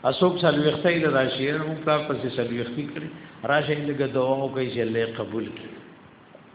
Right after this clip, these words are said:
رسول مو خیال له الله وای نه قبول، او د ټولې دنیا د مليان کوي چې قبول کړي. دې دا چې کار دی او یو ځای کې یو غلو. <clears throat> نا به خلکو باغونو لغلا لګ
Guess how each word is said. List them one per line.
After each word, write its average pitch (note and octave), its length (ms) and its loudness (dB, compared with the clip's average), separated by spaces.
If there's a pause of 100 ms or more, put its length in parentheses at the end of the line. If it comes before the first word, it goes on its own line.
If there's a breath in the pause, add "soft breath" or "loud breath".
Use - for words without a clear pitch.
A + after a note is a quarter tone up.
(680)
رسول E3+ 240 0
مو D#3 80 0
خیال B2+ 380 2
له C#3 100 4
الله D3 240 6
وای D#3 220 6
نه D#3+ 200 0
قبول، F3 380 4
او F3 560 0
د C#3+ 160 6
ټولې E3+ 280 6
دنیا E3 300 6
د D#3+ 200 6
مليان E3 440 4
کوي E3 200 6
چې D#3+ 180 -2
قبول C#3+ 380 4
کړي. - 220 -4 (1500)
دې D#3+ 260 4
دا F3+ 140 8
چې E3+ 200 0
کار F3+ 180 6
دی F3 100 2
او E3 120 4
یو D3 220 4
ځای E3 160 2
کې D3+ 120 -4
یو B2+ 200 4
غلو. A#2+ 340 2 (920)
<clears throat> G#3+ 300 8
نا D#3+ 140 8
به D#3 180 8
خلکو D#3+ 300 4
باغونو C#3+ 500 4
لغلا C3+ 420 6
لګ B2+ 360 0